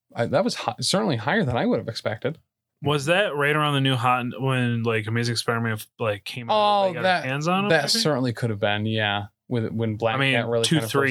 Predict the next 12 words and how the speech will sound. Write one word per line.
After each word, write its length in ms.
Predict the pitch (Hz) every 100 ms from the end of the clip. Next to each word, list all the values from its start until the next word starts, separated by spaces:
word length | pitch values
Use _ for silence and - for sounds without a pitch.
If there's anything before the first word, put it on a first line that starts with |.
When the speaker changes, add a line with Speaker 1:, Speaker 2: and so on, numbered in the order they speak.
| 117
Speaker 2:
threes 200 | 110 -
Speaker 1:
scene. 240 | 113 113
Speaker 2:
right 200 | 123 110
there. 320 | 131 123 104 104
Black 280 | 120 113 -
Cat, 360 | 120 110 104 - _ _ _ -
Speaker 1:
Yeah. 360 | 110 101 101 101
Speaker 2:
Ghost 220 | - -
Spider, 440 | - 120 92 110 - _ _ _ _
Miles 300 | 127 117 113
Morales. 560 | 117 113 107 104 113 -
That's 300 | 117 110 -